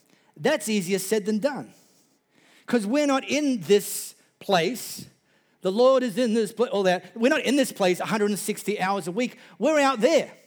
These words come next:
We're in the wild. And in the wild, we get people putting us down.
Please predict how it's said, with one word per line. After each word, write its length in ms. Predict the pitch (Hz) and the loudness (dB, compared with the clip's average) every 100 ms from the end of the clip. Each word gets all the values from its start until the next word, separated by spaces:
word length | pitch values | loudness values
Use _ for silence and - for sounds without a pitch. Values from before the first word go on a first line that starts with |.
| _ _ _ _ _ - | _ _ _ _ _ 0
We're 200 | 208 294 | 2 4
in 100 | 285 | 2
the 60 | 240 | 2
wild. 540 | 269 302 233 131 120 - _ _ _ _ | 2 2 0 -2 -10 -18 _ _ _ _
And 120 | 214 226 | 0 2
in 100 | 214 | 2
the 60 | |
wild, 640 | 202 294 285 190 220 220 - _ - | 2 2 2 2 0 -2 -10 _ -2
we 140 | 233 | 2
get 320 | 208 196 - | 4 2 0
people 280 | - 214 185 | -2 -2 -2
putting 300 | - 202 170 | 0 0 0
us 140 | 151 127 | -6 -4
down. 560 | 170 185 254 302 233 | 0 2 0 -2 -8